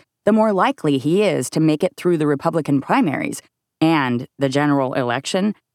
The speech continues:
without being dragged down by a conviction. At that point, a victorious Trump could simply wait until his inauguration, then demand that the Justice Department scrap the federal cases against him.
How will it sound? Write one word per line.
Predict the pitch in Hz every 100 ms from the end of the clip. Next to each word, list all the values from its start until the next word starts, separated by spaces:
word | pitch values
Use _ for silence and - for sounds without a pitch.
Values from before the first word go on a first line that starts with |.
| -
without | 175 170 180
being | 165 160 143
dragged | 131 156 156 143 - -
down | 160 156 135
by | 120 135
a | 135
conviction. | - 127 143 - - - - _ _ _ _ -
At | 139
that | 139 190
point, | - 131 117 - _
a | -
victorious | 156 143 - 175 156 127
Trump | - 196 165 -
could | 160
simply | - 165 156 147
wait | 127 143 -
until | 143 135
his | 127 131
inauguration, | 117 117 117 107 151 254 - 92 160 _ _ _
then | 190 190
demand | 175 175 247 165 156 -
that | 160
the | 156
Justice | 143 165 - 156
Department | - 156 147 151
scrap | - - 165 190
the | -
federal | 139 147 151 147
cases | 143 151 147 151
against | 143 135 254 -
him. | - -